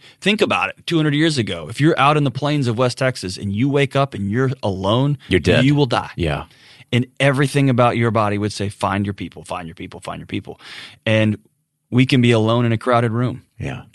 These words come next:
Speaker 1: And there are people listening to this podcast right now with headphones in, in the same room as their family. And they are ten,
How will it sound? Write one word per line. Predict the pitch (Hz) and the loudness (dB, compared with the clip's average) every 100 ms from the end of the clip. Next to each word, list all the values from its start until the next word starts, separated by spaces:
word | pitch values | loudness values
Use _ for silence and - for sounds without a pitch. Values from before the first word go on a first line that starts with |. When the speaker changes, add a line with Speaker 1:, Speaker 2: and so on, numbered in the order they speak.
| - | -6
Speaker 1:
And | 107 | 0
there | 123 | 2
are | 117 | 0
people | 131 120 113 | -2 -2 2
listening | 120 139 147 139 | 2 2 2 2
to | 113 | 4
this | 127 147 | 2 0
podcast | - 123 117 117 104 - 98 | 0 0 0 -2 -4 -4 -4
right | 104 127 | 0 0
now | 143 131 120 | 2 2 2
with | 113 | -2
headphones | - 139 151 156 156 139 | -2 -2 0 0 0 2
in, | 113 113 110 101 _ _ | 2 2 2 -2 _ _
in | 131 139 | 2 4
the | 143 | 2
same | 160 147 131 | 2 2 4
room | 127 123 | 4 4
as | 113 | 4
their | 123 113 | 2 0
family. | - 120 98 73 92 _ - _ _ _ - | 0 0 0 -6 -12 _ -20 _ _ _ -4
And | 107 | 0
they | 110 | 2
are | 101 | 2
ten, | 92 - 123 135 | -2 -2 0 0